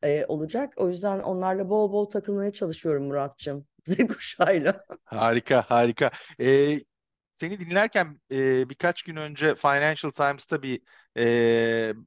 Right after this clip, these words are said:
Speaker 2: yazı, e, okudum. E, konfeksiyon, giyimle ilgili olarak, e,
Speaker 1: Evet.
Speaker 2: yüz yirmi sekiz kilo karbondioksit yayımı yılda,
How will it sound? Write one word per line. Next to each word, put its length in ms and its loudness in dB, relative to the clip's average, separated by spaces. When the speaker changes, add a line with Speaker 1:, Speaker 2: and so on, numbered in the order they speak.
Speaker 2:
yazı, 440 -2
e, 160 0
okudum. 500 -6
E, 440 4
konfeksiyon, 840 -2
giyimle 680 -4
ilgili 400 -2
olarak, 460 2
e, 60 -2
Speaker 1:
Evet. 800 0
Speaker 2:
yüz 540 -8
yirmi 260 -2
sekiz 420 -2
kilo 380 4
karbondioksit 1160 0
yayımı 520 4
yılda, 680 4